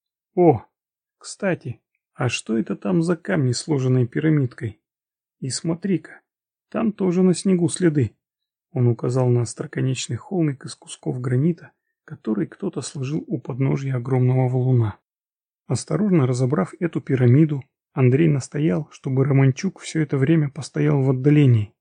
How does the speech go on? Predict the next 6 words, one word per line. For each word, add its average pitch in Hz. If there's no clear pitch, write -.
Батяня 190
обнаружил 160
армейский 151
рюкзак 135
натовского 151
образца, 131